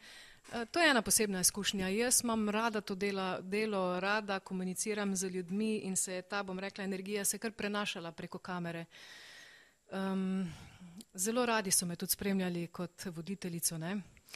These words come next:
Em, tako da to je spet ena moja ljubezen, ki jo imam zelo rada. Dosti stvari imam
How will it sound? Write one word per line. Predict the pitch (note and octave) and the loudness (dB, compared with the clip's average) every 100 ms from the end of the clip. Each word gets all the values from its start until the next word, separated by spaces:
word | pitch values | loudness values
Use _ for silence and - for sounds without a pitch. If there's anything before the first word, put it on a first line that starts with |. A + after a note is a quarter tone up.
| - - - - | -16 -18 -20 -16
Em, | - A#3 A#3 A3+ A3+ A3+ | -8 -4 -4 -2 -2 -2
tako | A3 A3+ C4+ | -4 -6 -4
da | A3+ | -2
to | - | 0
je | A#3 | 0
spet | - C#4 - | 0 0 0
ena | A#3 A#3+ | 2 2
moja | A3+ | 2
ljubezen, | A3 G#3+ A3 G#3+ | 2 4 2 2
ki | G#3 | 0
jo | A3 | 0
imam | G3 | 0
zelo | F#3 F#3 | 0 0
rada. | F3 E3+ E3+ - | 0 0 -4 -8
Dosti | G3 G#3 - F#3+ | -4 -2 0 0
stvari | - F#3+ | 0 -2
imam | G#3 G3+ | -2 -2